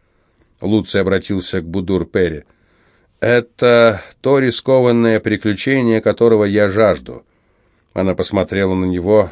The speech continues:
как на того, кто собрался выйти на гладиаторскую арену, и чья судьба ей не безразлична.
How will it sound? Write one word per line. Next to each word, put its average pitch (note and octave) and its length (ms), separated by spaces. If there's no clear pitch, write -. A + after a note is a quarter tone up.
как - 220
на G2 100
того, F#2+ 320
кто F2+ 320
собрался F#2+ 600
выйти F#2+ 360
на F#2 120
гладиаторскую F2+ 840
арену, G#2+ 440
и G2+ 80
чья D3+ 260
судьба A2+ 420
ей A2+ 220
не A2 160
безразлична. A#2 840